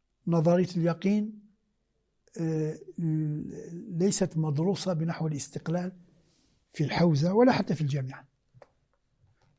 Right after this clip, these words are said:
إن شاء الله إذا وفقنا الله تعالى، آه، نعمل دروساً على اليوتيوب، هذه الأمور كلها نبينها وتبقى في اليوتيوب،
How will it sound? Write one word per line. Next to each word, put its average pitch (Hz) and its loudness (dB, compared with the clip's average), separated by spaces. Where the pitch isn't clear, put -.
إن 170 0
شاء 202 6
الله 214 6
إذا 185 0
وفقنا 180 2
الله 170 4
تعالى، 151 -2
آه، 165 -6
نعمل 156 2
دروساً 165 2
على 139 -8
اليوتيوب، 160 0
هذه 185 0
الأمور 202 0
كلها 175 -2
نبينها 156 2
وتبقى 214 -4
في 220 -6
اليوتيوب، 151 -2